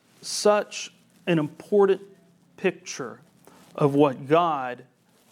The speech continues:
God's plan for the man and the woman in marriage, um, is. Uh, I wanna focus on three ideas. This is, uh, from verse twenty-four.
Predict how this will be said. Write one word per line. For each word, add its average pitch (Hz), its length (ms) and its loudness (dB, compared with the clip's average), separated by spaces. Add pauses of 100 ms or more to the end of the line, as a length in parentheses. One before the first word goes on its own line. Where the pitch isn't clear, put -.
(380)
God's 190 460 0
plan 131 720 -6 (320)
for - 180 -8
the 135 100 -4
man 156 420 -6
and 160 120 -8
the 147 60 -8
woman 135 400 -10
in 127 180 -14
marriage, 120 580 -10 (640)
um, 113 460 -6
is. 127 500 -8 (2000)
Uh, 139 300 2
I 170 60 0
wanna 202 220 -2
focus 175 440 -2
on 143 160 -4
three 160 540 -8
ideas. 135 540 -4
This 147 180 -12
is, - 200 -12 (100)
uh, 123 180 -8
from 127 300 -10
verse 139 240 -4
twenty-four. 127 640 -4